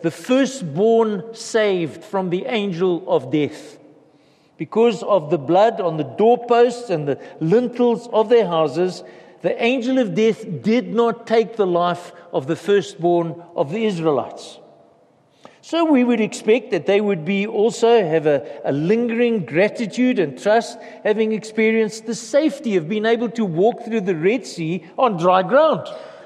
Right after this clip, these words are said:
I mean, surely that must have had an impact on them. And so we ask the question, will their faith stand up to the test of unwanted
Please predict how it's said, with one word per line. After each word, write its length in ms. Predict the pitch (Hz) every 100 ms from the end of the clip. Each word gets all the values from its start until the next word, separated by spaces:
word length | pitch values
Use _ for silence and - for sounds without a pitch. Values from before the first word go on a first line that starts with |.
| -
I 20 |
mean, 160 | 294 262
surely 560 | - - 254 294 240
that 200 | 160 208
must 220 | 196 202 208
have 120 | 180
had 220 | 190 180 - -
an 180 | 202 196
impact 560 | 240 202 202 180 - -
on 180 | 226 233
them. 160 | 208 135 - - - - - - -
And 120 | 262 254
so 160 | 320
we 160 | 285 254
ask 320 | 254 277 285
the 100 | 240
question, 800 | - 277 302 - - 147 170 214 - - - _ _ _ _ _ _ _ _ _ _ _ -
will 260 | 151 226 240
their 220 | 226 220
faith 840 | - - 214 135 113 - - - - _ _ _ _ _
stand 580 | - - - 202 202 196 -
up 320 | 180 - - - - - _ _ _
to 140 | - 175
the 120 | 147
test 640 | - - - 202 - -
of 160 | 160 127 -
unwanted 800 | 175 175 151 151 147 156 135